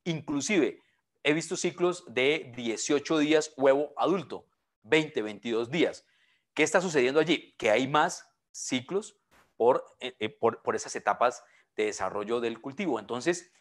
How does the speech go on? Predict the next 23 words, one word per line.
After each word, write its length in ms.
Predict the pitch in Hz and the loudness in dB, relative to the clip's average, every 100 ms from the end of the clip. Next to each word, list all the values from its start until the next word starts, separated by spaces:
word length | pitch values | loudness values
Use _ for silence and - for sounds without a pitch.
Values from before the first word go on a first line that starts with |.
| _ _ _ _ | _ _ _ _
¿qué 120 | - | 2
está, 380 | 160 - 196 202 | 2 4 2 0
qué 220 | - 185 185 | 2 2 2
se 260 | - - | -4 -4
está 300 | 196 - 185 | -4 0 0
viendo 340 | 175 175 170 170 | 0 -2 -2 -2
allí? 240 | 151 123 | -4 -4
Y, 280 | - - - | -8 -10 -10
y, 80 | 135 | -6
y 80 | - | 2
lo 120 | 151 | 6
otro 220 | 156 165 | 6 6
es, 140 | 165 - | 4 4
cuando 340 | - 127 107 | 0 -2 -2
comenzamos 420 | - 113 175 214 | -6 -4 -2 0
a 40 | 175 | 0
hacer 340 | 131 120 - _ | 2 0 -2 _
presión 540 | 120 107 101 - 175 196 _ | -2 -2 -4 2 2 2 _
de 80 | 151 | -6
selección, 560 | - 170 160 143 127 - _ _ - | -4 -4 0 0 0 -4 _ _ -10
decir, 200 | 113 95 | -6 -6
aplicaciones 720 | - - - - 110 - 143 | -6 -10 -14 -8 -10 -10 -10
continuas, 580 | - 156 139 127 135 135 | -10 -6 -4 -4 -6 -10